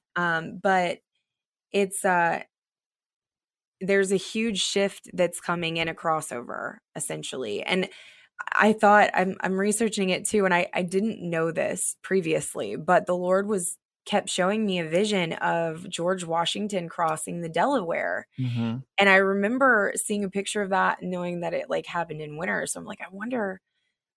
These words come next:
Speaker 1: I wonder when that happened." And,
Speaker 2: Mm.
Speaker 1: um, I looked it up, and it actually, he crossed the Delaware on Christmas.
Speaker 2: Mm-hmm.
Speaker 1: And it was one of the greatest war moves Washington, you know, ever made.
Speaker 2: Mm-hmm.
Speaker 1: And, um,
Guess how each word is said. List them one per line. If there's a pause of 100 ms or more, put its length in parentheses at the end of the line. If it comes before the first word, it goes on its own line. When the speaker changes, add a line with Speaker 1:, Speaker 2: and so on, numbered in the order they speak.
(100)
Speaker 1:
I
wonder
when
that
happened."
And,
Speaker 2:
Mm.
Speaker 1:
um,
I
looked
it
up,
and
it
actually,
he
crossed
the
Delaware
on
Christmas. (500)
Speaker 2:
Mm-hmm. (260)
Speaker 1:
And
it
was
one
of
the
greatest
war
moves
Washington, (160)
you
know,
ever
made. (160)
Speaker 2:
Mm-hmm.
Speaker 1:
And,
um,